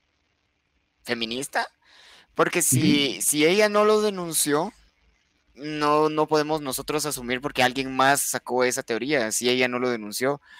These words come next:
Speaker 1: y está al otro lado, porque no es fácil denunciar esas cosas, o sea,
Speaker 2: Ajá.
Speaker 1: es como, la, la Mara puede llegar a pensar, "Ay, pero ¿por qué no lo denuncias si fue así?".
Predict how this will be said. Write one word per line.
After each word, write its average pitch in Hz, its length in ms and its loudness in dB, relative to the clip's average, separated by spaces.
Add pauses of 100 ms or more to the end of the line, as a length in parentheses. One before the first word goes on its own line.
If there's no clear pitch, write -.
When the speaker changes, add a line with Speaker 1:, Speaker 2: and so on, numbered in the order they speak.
(120)
Speaker 1:
y 123 140 -2
está 131 160 0
al 131 80 2
otro 127 220 0
lado, 123 420 4 (260)
porque 135 240 2
no 135 140 2
es 139 160 0
fácil 143 420 0
denunciar 123 420 -4
esas 123 220 -4
cosas, 131 340 -4
o 87 180 -16
sea, 98 260 0
Speaker 2:
Ajá. 95 300 -4
Speaker 1:
es - 180 -14
como, 101 380 -16 (460)
la, 113 520 4 (340)
la 120 180 2
Mara 131 280 4
puede 151 220 2
llegar 127 220 2
a 139 60 -2
pensar, 123 460 -2 (340)
"Ay, 165 200 4
pero 180 160 2
¿por 147 140 0
qué 147 80 -2
no 165 120 2
lo 180 100 2
denuncias 165 400 -2
si 139 80 -6
fue 135 120 0
así?". 156 280 -4